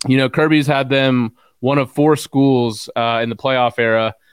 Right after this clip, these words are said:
that have now gone to two national championship games. Bama, Ohio State, Clemson. So Georgia has now found themselves among those teams. Um, so they're, they're, they're hunted, but they also lost fifteen draft picks,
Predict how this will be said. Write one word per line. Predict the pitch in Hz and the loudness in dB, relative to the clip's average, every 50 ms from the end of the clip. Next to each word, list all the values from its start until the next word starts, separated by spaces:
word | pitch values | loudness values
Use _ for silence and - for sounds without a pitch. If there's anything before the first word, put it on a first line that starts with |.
| _ _ _ _ _ - | _ _ _ _ _ -6
that | 120 120 | -4 -4
have | 123 117 | -2 -2
now | 127 123 131 | -2 -4 -2
gone | 123 131 127 123 | -2 -2 -2 -2
to | 110 | -2
two | - - 143 | -2 0 0
national | 135 135 127 120 - 127 104 | 2 0 0 -2 -6 -8 -6
championship | - 123 113 104 110 101 - 101 - | -4 -4 -4 -4 -6 -8 -10 -10 -8
games. | 98 98 95 95 98 - - _ _ _ _ _ _ _ _ _ _ _ _ _ - | -6 -6 -6 -6 -8 -12 -18 _ _ _ _ _ _ _ _ _ _ _ _ _ -8
Bama, | 113 135 127 127 131 131 127 | -4 -2 0 0 0 0 0
Ohio | 127 127 123 123 117 | 0 0 0 -2 -2
State, | - - 120 110 | -2 -2 -4 -4
Clemson. | - - 123 113 107 - - 92 92 | -4 -4 -6 -6 -6 -8 -10 -12 -10
So | - - 113 110 | -4 -4 -4 -4
Georgia | 107 104 123 120 131 127 135 131 | -4 -2 -2 0 0 2 0 0
has | 127 120 113 120 | 0 -2 -2 -4
now | 123 120 117 | -4 -4 -4
found | 113 - - 120 117 117 117 113 | -4 -4 -4 -4 -2 -2 -2 -2
themselves | 107 104 - - 110 107 107 104 101 107 110 - - - | -4 -4 -4 -2 -2 -2 -2 -6 -8 -14 -18 -12 -6 -4
among | 117 117 113 113 120 120 123 120 120 117 117 - - _ _ | -2 0 0 0 0 0 -2 -4 -4 -6 -8 -10 -14 _ _
those | - 117 107 107 117 117 120 120 117 113 - | -20 -12 -6 -2 0 2 2 2 0 -2 -4
teams. | - - 127 123 120 113 107 101 101 101 - - - _ _ - - - - - _ _ - | -6 -4 -2 0 0 -2 -2 -4 -6 -8 -10 -14 -20 _ _ -20 -20 -20 -20 -20 _ _ -4
Um, | - 127 123 123 123 123 123 117 117 113 113 - _ _ _ _ _ _ _ _ _ _ _ _ _ | -2 -2 0 0 0 -2 -2 -2 -4 -6 -8 -10 _ _ _ _ _ _ _ _ _ _ _ _ _
so | - - 151 147 | -4 -2 0 0
they're, | 156 156 151 | 0 0 -2
they're, | 143 135 151 160 160 151 | -2 -2 0 0 0 0
they're | 135 143 143 135 | 0 0 0 0
hunted, | 113 147 180 202 185 - 143 131 127 120 | 0 0 -2 -2 -2 0 0 0 0 0
but | 113 135 135 123 | 0 -2 -2 0
they | 127 131 | 0 0
also | 139 156 175 165 - 165 147 139 | 2 0 0 -2 0 0 2 2
lost | 127 127 131 127 127 127 - - | 2 2 2 0 0 -2 -4 -4
fifteen | - 170 156 - - 175 156 143 | -2 -2 -2 -2 0 -2 0 0
draft | 123 123 123 127 135 131 - | 0 0 0 -2 -2 -4 -2
picks, | 127 113 110 - - - - | -2 -2 -2 -4 -8 -18 -18